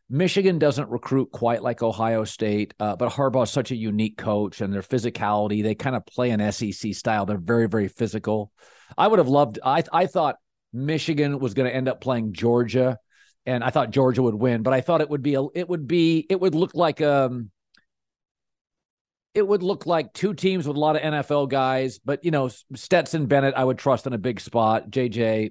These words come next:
I wouldn't. Um, so, I mean, tonight,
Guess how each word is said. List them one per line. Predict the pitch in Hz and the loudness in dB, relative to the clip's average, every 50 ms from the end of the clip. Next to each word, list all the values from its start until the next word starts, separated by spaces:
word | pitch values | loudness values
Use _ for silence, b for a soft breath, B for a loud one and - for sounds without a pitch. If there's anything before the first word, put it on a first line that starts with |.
| _ - | _ -4
I | 117 117 | -2 0
wouldn't. | 113 117 117 117 117 120 123 - _ b b b b b b b b b b b _ - | 2 4 4 4 2 2 -2 -4 _ b b b b b b b b b b b _ -10
Um, | - 123 123 123 123 120 120 120 117 107 107 - _ _ _ _ _ _ _ _ _ _ _ _ _ | -8 -6 -6 -6 -6 -6 -6 -6 -8 -8 -10 -14 _ _ _ _ _ _ _ _ _ _ _ _ _
so, | - - 151 147 135 | -6 -2 0 2 2
I | 131 131 | 2 2
mean, | 147 151 143 - | 0 -2 -4 -4
tonight, | - 151 160 156 160 160 156 143 131 127 123 | -4 -4 -2 0 0 2 2 4 2 2 0